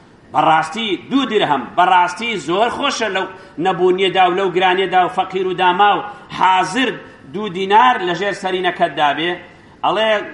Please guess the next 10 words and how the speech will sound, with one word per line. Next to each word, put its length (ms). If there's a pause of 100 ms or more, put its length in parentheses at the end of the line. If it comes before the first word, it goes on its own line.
(140)
زۆر 280
مرتاح 360 (100)
بوو، 200 (300)
بۆ 120 (160)
ڕۆژی 400
دووەم 280
کە 120
هەڵسا 280 (100)
لە 100
خەو 140